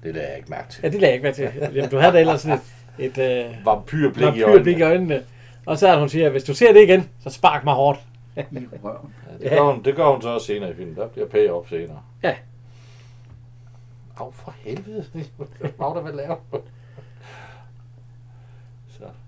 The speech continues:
Speaker 1: der er sgu
Speaker 2: Ja.
Speaker 1: noget, der er ikke noget at gøre.
Speaker 2: Nu,
Speaker 1: Nu bliver der
Speaker 2: øh,
Speaker 1: kaldt, øh, øve-, eller
Speaker 2: ja,
Speaker 1: mere
Speaker 2: hvad hedder
Speaker 1: øvelsen,
Speaker 2: han?
Speaker 1: og de skal
Speaker 2: Henning, Henning Jensen, han siger, at, øh, at, øh,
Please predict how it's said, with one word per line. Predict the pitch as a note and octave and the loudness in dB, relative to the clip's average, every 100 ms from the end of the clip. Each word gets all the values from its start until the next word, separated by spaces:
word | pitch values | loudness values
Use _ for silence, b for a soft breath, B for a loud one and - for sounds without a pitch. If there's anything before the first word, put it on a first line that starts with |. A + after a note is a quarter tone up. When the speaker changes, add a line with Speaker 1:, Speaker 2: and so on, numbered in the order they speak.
| - - | -20 -12
Speaker 1:
der | D3 | -6
er | F3+ | -6
sgu | - G3 | -4 -4
Speaker 2:
Ja. | |
Speaker 1:
noget, | G3 G#3+ G3 | 0 2 2
der | F#3 | 0
er | G#3 | 0
ikke | G#3+ | 0
noget | A3 | 2
at | F#3 | 6
gøre. | E3+ G3 | 6 6
Speaker 2:
Nu, | B3+ | 4
Speaker 1:
Nu | B3 | 4
bliver | A3 - | 6 8
der | E3+ | 6
Speaker 2:
øh, | D3 | 4
Speaker 1:
kaldt, | F3 E3 | 2 2
øh, | D#3 C#3+ C3+ B2+ C#3+ | 0 2 2 0 0
øve-, | E3 G3 C#3+ D3 | 2 0 0 0
eller | C#3 | 0
Speaker 2:
ja, | C3+ | 0
Speaker 1:
mere | - | 0
Speaker 2:
hvad | D#3 | 2
hedder | C#3+ D3+ F#3 | 4 4 4
Speaker 1:
øvelsen, | - B2+ C#3 | 2 0 0
Speaker 2:
han? | |
Speaker 1:
og | |
de | B2+ | 2
skal | C#3 D#3+ | 2 2
Speaker 2:
Henning, | D3+ C#3 | 0 -4
Henning | C#3 D3 D#3 | -4 -4 -2
Jensen, | G3 D#3+ B2 | -4 -6 -8
han | D3 | -10
siger, | D3+ E3+ D#3+ | -8 -4 -2
at, | B2 A#2+ | -2 -6
øh, | A#2+ G#2+ G#2 - - b b b b b b b b | -10 -10 -12 -20 -20 b b b b b b b b
at, | - - - | -20 -16 -12
øh, | - | -10